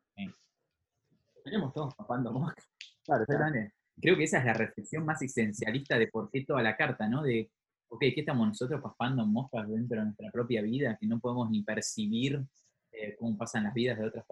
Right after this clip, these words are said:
Speaker 2: Y la,
Speaker 1: personas.
Speaker 2: y la, y la mía claramente está papando moscas también.
Speaker 1: También, ¿no?
Speaker 2: La mía, la Prisciliana que, que me responde y me dice, "Bueno, mira, a mí se me parece todo esto, otro". No digo que sea lo mismo, pero bueno, más o menos, o sea,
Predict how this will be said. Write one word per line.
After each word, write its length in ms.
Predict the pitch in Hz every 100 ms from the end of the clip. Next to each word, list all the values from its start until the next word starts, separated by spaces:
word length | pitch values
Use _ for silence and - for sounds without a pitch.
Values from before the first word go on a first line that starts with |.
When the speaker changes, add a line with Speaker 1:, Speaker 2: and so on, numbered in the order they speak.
| 101
Speaker 2:
Y 100 | 139
la, 100 | 143
Speaker 1:
personas. 120 | 120
Speaker 2:
y 60 | 139
la, 80 | 135 135
y 80 |
la 160 | 131 135
mía 280 | 165 214 151
claramente 420 | 147 143 143 151
está 120 | -
papando 280 | 135 143 131
moscas 320 | 139 151 -
también. 360 | - 101 101 95
Speaker 1:
También, 460 | 113 110 139 196 113
¿no? 120 | 113
Speaker 2:
La 120 | 110
mía, 140 | 113 120
la 140 | 113
Prisciliana 580 | 113 113 110 120 127 120
que, 120 | -
que 240 | 101 _ 104
me 60 |
responde 540 | - _ - 127 131 120
y 40 |
me 80 | 107
dice, 200 | 110 - 131
"Bueno, 320 | 123 117 110
mira, 180 | 120 113
a 40 |
mí 80 | 127
se 100 | -
me 60 | 110
parece 500 | - - _ 110 120 123
todo 180 | 123
esto, 180 | 113 _ - _ 113 113
otro". 300 | - 117 110 - _ _ _ -
No 80 | 139
digo 180 | 147 214
que 100 | 220
sea 120 | 120
lo 80 | 117
mismo, 720 | 127 127 120 127 127 127 113
pero 180 | 104 101
bueno, 400 | 110 110 107 101
más 180 | 107 -
o 40 | 107
menos, 220 | 107 107
o 240 | 98 - _
sea, 200 | 98